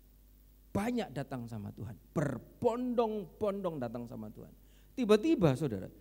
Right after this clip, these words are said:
di dalam ayat enam puluh, enam puluh enam, hampir separuh lebih, tujuh puluh, delapan puluh persen meninggalkan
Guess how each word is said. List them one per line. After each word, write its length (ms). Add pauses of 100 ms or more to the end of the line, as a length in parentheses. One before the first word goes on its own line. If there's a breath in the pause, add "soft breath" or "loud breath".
(140)
di 80
dalam 240
ayat 160
enam 320
puluh, 320 (560)
enam 240
puluh 240
enam, 320 (800)
hampir 400
separuh 640
lebih, 320
tujuh 160
puluh, 240
delapan 240
puluh 160
persen 320
meninggalkan 960